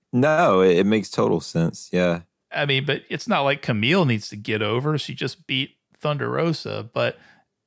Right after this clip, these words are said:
Speaker 2: I mean,
Speaker 1: That's
Speaker 2: there,
Speaker 1: true.
Speaker 2: who else is there for her to even wrestle at this point?
Speaker 1: Nobody. That's it.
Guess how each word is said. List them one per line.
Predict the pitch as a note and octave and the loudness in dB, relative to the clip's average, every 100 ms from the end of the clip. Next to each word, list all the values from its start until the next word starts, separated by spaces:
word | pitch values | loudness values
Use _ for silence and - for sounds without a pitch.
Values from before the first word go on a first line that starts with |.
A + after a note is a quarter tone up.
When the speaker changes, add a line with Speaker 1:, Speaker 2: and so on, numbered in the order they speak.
| _ | _
Speaker 2:
I | B2+ | -4
mean, | C#3 C3+ | 0 0
Speaker 1:
That's | F3 | 0
Speaker 2:
there, | C#3 | 0
Speaker 1:
true. | - D#2+ | 2 0
Speaker 2:
who | - F#3 F#3 | 0 0 2
else | F#3 - | 2 0
is | C#3 | -4
there | C#3 D3 D#3 | 0 2 2
for | - C3 | 2 2
her | D3 | 2
to | C3+ D#3 C3 D#3+ | 2 0 0 0
even | C#3 B2+ A2+ | -2 -2 0
wrestle | C3+ C#3 A2+ G#2+ | 0 0 -2 -2
at | |
this | B2 A#2+ | -4 -6
point? | - A#2+ A2+ A#2 - _ - | -6 -4 -4 -6 -12 _ -4
Speaker 1:
Nobody. | E2+ G2 G2 F2 E2 E2 | 0 2 4 4 4 6
That's | F2 G2+ B2 | 4 2 2
it. | B2+ - | 4 2